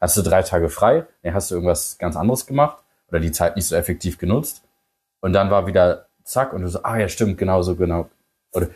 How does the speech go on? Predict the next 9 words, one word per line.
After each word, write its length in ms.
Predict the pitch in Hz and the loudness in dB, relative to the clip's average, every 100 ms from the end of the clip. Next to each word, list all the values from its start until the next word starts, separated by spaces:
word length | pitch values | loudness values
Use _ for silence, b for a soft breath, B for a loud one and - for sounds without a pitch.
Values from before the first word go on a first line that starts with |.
| B | B
es 120 | - | 0
hat 120 | 107 110 | 2 4
nie 80 | 104 | 4
so 120 | 95 | 4
gereicht, 380 | 90 87 90 - | 2 4 2 2
um, 260 | 87 90 - | 0 0 -2
äh, 260 | 90 90 87 | 2 4 4
<laughs> 840 | - 160 - 135 - - - - | 4 2 4 2 0 -4 -6 -10
in, 360 | 95 90 87 85 | -4 -2 -2 -4